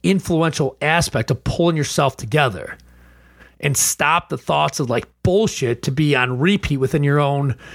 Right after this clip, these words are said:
own mind. As you inhale, your ribs expand and you breathe in good energy.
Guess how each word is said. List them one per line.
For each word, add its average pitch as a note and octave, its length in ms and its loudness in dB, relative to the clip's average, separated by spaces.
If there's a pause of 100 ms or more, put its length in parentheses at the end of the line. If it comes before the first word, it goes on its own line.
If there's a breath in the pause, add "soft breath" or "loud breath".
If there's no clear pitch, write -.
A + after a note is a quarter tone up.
(320 loud breath)
own D3 240 0
mind. D3+ 460 -2 (1000 loud breath)
As D3 200 2
you D#3 140 0
inhale, D#3+ 680 2
your B2 160 -2
ribs C3+ 260 0
expand C3+ 720 0
and A2 140 -4
you A#2 60 0
breathe C#3+ 460 0
in D3+ 220 0
good B2 220 2
energy. A#2+ 580 -2